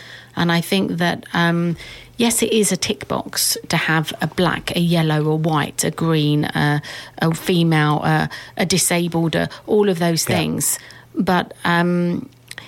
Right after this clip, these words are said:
Speaker 1: if you're a, a company that does that, then that's your responsibility to disrupt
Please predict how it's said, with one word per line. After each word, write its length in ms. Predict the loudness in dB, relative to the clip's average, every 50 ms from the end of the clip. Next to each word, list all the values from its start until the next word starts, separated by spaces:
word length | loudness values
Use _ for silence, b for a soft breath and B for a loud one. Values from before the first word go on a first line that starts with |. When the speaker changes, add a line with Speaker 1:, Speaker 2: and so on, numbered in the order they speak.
| B B B -6 -4
Speaker 1:
if 180 | -4 0 2
you're 300 | 4 4 6 6 4 4 2
a, 140 | 2 0 0 0
a 60 | -2
company 760 | -2 -2 -2 -2 -2 -2 -2 -2 0 0 0 0 0 -2 -2 -2
that 240 | -2 -2 -2 0 0
does 240 | 0 0 0 0 0
that, 360 | -2 -4 -4 -4 -4 -4 -6 -8 -14 -20 -10 -6
then 320 | -4 -2 2 2 2 4 2
that's 220 | 2 0 0 0
your 160 | 2 2 2
responsibility 1120 | 2 0 -2 -2 -2 -4 -2 -2 -2 -2 -2 0 0 0 0 -2 -2 -2 -2 -4 -4 -6 -8 B B B B B B B B
to 580 | -2 0 2 4 4 4 4 2 2 0 -4 -6 -12 -14 -16 -16 -18 -20 -20 -20 -14 -6 -2
disrupt 800 | 0 0 0 0 0 0 0 0 0 -2 -6 -10 -8 -6 -6